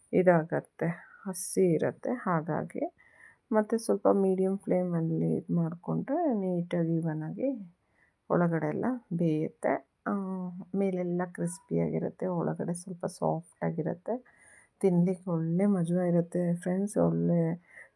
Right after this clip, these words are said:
ಫಿಶ್ ಫ್ರೈ ಥರನೇ ಇರುತ್ತೆ. ಒಮ್ಮೆ ಯಾರೆಲ್ಲ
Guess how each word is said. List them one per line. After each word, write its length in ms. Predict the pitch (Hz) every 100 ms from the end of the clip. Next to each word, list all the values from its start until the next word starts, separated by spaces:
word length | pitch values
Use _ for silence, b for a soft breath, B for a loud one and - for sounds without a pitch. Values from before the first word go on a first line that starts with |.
| -
ಫಿಶ್ 260 | 202 175 -
ಫ್ರೈ 220 | 190 175
ಥರನೇ 420 | 175 175 165 165 156
ಇರುತ್ತೆ. 420 | 160 - 226 262
ಒಮ್ಮೆ 460 | 214 175 180 196
ಯಾರೆಲ್ಲ 920 | 180 165 165 170 202 208 190 170 185